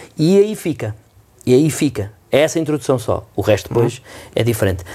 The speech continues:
Speaker 1: Mas até a primeira vez é completamente improviso. E eu quando faço um evento corporativo ou uma apresentação de um, de um, de um, sei lá,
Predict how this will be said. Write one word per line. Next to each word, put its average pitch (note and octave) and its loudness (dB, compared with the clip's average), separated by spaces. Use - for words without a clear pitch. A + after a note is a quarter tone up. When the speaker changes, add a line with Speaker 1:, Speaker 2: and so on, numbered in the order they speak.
Speaker 1:
Mas D3+ 2
até A3 4
a G3+ -4
primeira D#3+ 2
vez D#3 2
é C#3+ 2
completamente C3 2
improviso. G#2 -4
E D#3 2
eu G#3 4
quando F#3 -2
faço D3+ -4
um - 0
evento C3 0
corporativo A2 0
ou B2 4
uma - 2
apresentação C3 0
de C3 2
um, C#3 4
de - -2
um, B2 0
de - -8
um, - -8
sei - -10
lá, - -8